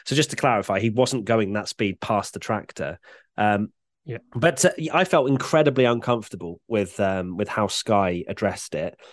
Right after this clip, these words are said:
Speaker 2: It's
Speaker 1: Um,
Speaker 2: awful. It's
Speaker 1: because
Speaker 2: absolutely awful.
Speaker 1: And then they started backtracking when they saw what was on F one Twitter. But like, "Well, we know
Speaker 2: So
Speaker 1: we just
Speaker 2: tone
Speaker 1: can't
Speaker 2: deaf.
Speaker 1: blame either side." So it's like, well, no, Gasly is doing his job as a Formula One driver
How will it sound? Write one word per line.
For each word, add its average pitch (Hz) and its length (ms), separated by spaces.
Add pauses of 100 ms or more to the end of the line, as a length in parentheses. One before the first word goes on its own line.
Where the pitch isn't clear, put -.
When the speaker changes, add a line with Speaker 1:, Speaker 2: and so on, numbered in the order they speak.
(140)
Speaker 2:
It's - 180
Speaker 1:
Um, 107 320
Speaker 2:
awful. 113 460
It's 127 60
Speaker 1:
because 127 260
Speaker 2:
absolutely 117 380
awful. 98 340
Speaker 1:
And 170 100
then 190 80
they 190 80
started 135 340
backtracking 135 460
when 127 120
they 120 80
saw 123 260
what 113 80
was 113 80
on 113 100
F 113 160
one 113 100
Twitter. 113 220
But 113 80
like, 117 120
"Well, 139 180
we 143 80
know 139 100
Speaker 2:
So 127 160
Speaker 1:
we 143 80
just 135 200
Speaker 2:
tone 101 40
Speaker 1:
can't 156 200
Speaker 2:
deaf. 92 60
Speaker 1:
blame 135 440
either 131 240
side." 123 320
So - 60
it's 120 80
like, 147 120
well, 175 80
no, 170 560 (520)
Gasly 202 460
is 143 140
doing 160 380
his 131 180
job 143 400
as 104 100
a 107 60
Formula 180 400
One 131 220
driver 107 560